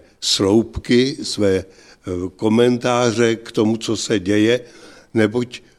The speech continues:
už jsem zjistil, že existuje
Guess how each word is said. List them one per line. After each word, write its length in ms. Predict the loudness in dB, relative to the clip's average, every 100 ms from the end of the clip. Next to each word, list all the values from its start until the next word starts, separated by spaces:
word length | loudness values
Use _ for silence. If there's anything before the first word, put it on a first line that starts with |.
| _ _
už 280 | -6 -2 -2
jsem 300 | 0 -2 -2
zjistil, 580 | -2 -2 0 0 0 0
že 180 | 0 -2
existuje 920 | -2 -4 -4 -4 -4 -2 0 0